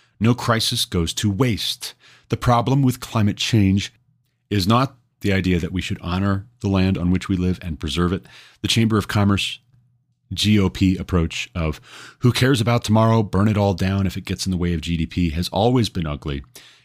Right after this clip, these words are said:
As hunters, farmers, fishermen, and hikers, many conservatives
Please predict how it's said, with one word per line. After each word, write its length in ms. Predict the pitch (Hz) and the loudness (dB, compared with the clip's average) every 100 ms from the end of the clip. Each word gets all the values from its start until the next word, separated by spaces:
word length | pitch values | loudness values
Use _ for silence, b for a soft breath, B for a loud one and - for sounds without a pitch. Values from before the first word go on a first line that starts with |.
| B | B
As 160 | 90 | -4
hunters, 380 | - 120 117 113 | 0 0 2 0
farmers, 400 | - 104 104 104 | 2 2 2 2
fishermen, 480 | - 98 - 98 98 | 0 -4 -2 -2 -2
and 200 | 90 80 | -4 -8
hikers, 420 | 92 95 98 87 | -6 -4 -4 -2
many 200 | 85 85 | 0 -2
conservatives 720 | 80 85 - 87 85 82 - | -2 -4 -2 -2 -2 -4 -6